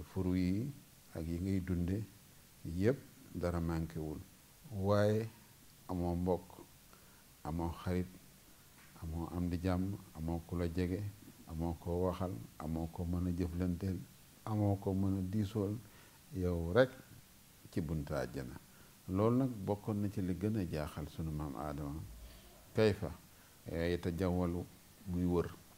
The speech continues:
yaminan wa shamalan, càmmoñ ak ndeyjoor, di dox, di dem, di ñëw rekk ngir jaaxle. Ndax li kawnihi munfaridan fil hayaati, ndax li mu nekkee moom rekk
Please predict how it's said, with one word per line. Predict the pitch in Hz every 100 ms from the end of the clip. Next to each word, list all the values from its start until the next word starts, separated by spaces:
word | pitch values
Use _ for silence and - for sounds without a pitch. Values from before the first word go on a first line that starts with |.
| - - - - - - - - - - - -
yaminan | 82 85 95 113 90 80
wa | 85
shamalan, | - 85 85 82 78 - - - - - - -
càmmoñ | 87 87 90
ak | 87
ndeyjoor, | 87 87 87 90 87
di | 80 82
dox, | 85 80
di | 78
dem, | 82 85 82
di | 85
ñëw | 87 90
rekk | 95 95 - 85
ngir | 82 78
jaaxle. | 80 76 - - - - - - - - -
Ndax | - 80 87 87 - - -
li | 95 90
kawnihi | 95 90 90 80 85
munfaridan | 85 85 82 90 85 80 80 80 80 -
fil | - 92 78
hayaati, | - 82 78 71 - 92 - - - - -
ndax | 85 85 82 85
li | 82
mu | 85 87
nekkee | 87 82 -
moom | 85 87 87
rekk | 92 117